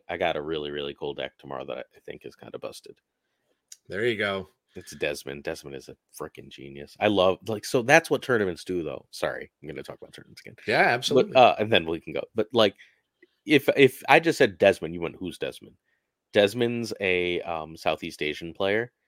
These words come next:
Speaker 2: Okay.
Speaker 1: who's just dominant and builds, like, compl-, decks that sh-, reshape the meta, but you don't know him. But, like, if we're all in the same tournaments, guess who you know? Desmond.
Speaker 2: Desmond.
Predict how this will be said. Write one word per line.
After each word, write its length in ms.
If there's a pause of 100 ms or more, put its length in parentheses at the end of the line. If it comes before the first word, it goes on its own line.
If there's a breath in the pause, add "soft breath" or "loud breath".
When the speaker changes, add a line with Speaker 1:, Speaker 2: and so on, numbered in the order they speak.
(180)
Speaker 2:
Okay. 240
Speaker 1:
who's 320
just 240 (320)
dominant 560
and 120
builds, 280
like, 160 (120)
compl-, 440
decks 300
that 180
sh-, 100
reshape 540
the 80
meta, 420
but 100
you 120
don't 160
know 180
him. 120 (340 soft breath)
But, 100
like, 180
if 120
we're 160
all 140
in 100
the 80
same 240
tournaments, 640 (400)
guess 220
who 100
you 180
know? 320 (400)
Desmond. 580
Speaker 2:
Desmond. 460